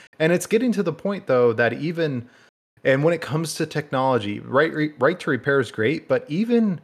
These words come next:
genetically modified food is becoming an issue because they're able to now say, "Okay, you are s-, uh, my, my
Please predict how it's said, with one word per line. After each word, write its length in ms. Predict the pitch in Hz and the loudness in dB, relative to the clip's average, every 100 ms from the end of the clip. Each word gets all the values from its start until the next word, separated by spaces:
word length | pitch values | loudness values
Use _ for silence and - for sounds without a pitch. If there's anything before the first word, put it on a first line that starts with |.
| _ | _
genetically 640 | 110 135 135 156 175 160 135 | -4 0 0 0 -2 -2 0
modified 920 | 110 110 135 131 135 127 123 110 117 - _ _ _ | 0 0 0 0 2 4 4 0 -4 -8 _ _ _
food 480 | 170 233 107 104 - | -2 -2 -4 -10 -6
is 140 | 139 113 | -6 -4
becoming 400 | 110 139 131 113 | -6 -4 -4 -4
an 100 | 120 | -4
issue 460 | 180 - 101 101 - | -4 -6 -8 -10 -12
because 540 | - 117 151 127 117 - _ _ _ _ | -14 -4 -2 -2 -6 -16 _ _ _ _
they're 220 | 156 180 | 0 0
able 320 | 185 160 156 143 | -2 -4 -4 -4
to 120 | - | -4
now 460 | 123 143 175 131 107 | -4 -4 -2 -2 -2
say, 340 | - 120 113 | -2 0 2
"Okay, 300 | 135 160 123 110 | 2 0 0 0
you 400 | 110 135 190 190 | -2 -2 0 0
are 220 | 135 120 | 2 2
s-, 220 | - - - | -2 -14 -8
uh, 120 | 135 | -6
my, 380 | 127 123 147 160 127 - - - - | -2 0 0 0 -6 -16 -20 -20 -4
my 340 | 135 160 151 | 0 0 0